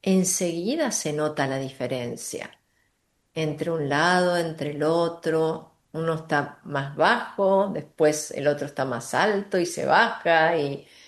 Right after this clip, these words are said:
después con el árbol se acrecienta todo. Es, es hermosísimo, muy bello, muy bello ejercicio. Por eso sugiero a los que están escuchando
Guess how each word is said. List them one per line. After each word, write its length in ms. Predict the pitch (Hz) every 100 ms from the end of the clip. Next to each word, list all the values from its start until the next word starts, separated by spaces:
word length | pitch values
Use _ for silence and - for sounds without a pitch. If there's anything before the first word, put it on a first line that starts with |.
| - - _ -
después 400 | 156 147 170 165
con 260 | - 143
el 120 | 147
árbol 640 | 156 156 156 147 151 143 143
se 360 | 143 - 151
acrecienta 840 | 127 - 127 117 147 143 143 131 -
todo. 720 | 185 226 214 196 180 185 185 - - - - _ _
Es, 540 | 151 156 151 - - -
es 540 | - 156 156 - -
hermosísimo, 1080 | - - 180 180 170 170 - 156 - 139 139
muy 420 | 139 180 208 208 175
bello, 540 | 165 156 156 - - -
muy 300 | 175 190 196
bello 560 | 175 175 - 170 160 147
ejercicio. 1000 | - - 156 151 180 180 - 196 196 202 _ _ _ _ _ _ - _ _
Por 180 | 165 165
eso 560 | 160 - 170 160 151
sugiero 680 | 160 - 165 - 190 175 175
a 40 | 170
los 120 | 156
que 80 | 160
están 240 | - 151
escuchando 1120 | 156 - 151 - 175 175 180 180 180 180 -